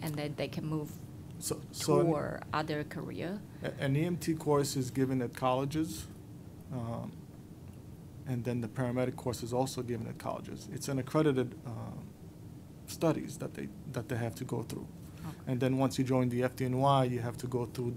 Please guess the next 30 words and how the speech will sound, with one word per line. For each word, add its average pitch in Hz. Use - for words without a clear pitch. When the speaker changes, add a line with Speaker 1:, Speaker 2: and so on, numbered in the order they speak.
Speaker 2:
their 135
rigorous 120
training 135
and 117
pro-, 135
and 127
protocols. 127
Um, 110
the -
state 139
has 131
different 139
protocols 127
than 120
New 123
York 123
City. -
Speaker 1:
Mm-hmm. -
Speaker 2:
So -
that's 120
when 123
they 120
go 123
into 123
the 117
academy 120
and 67
they 120
get 113
to, 117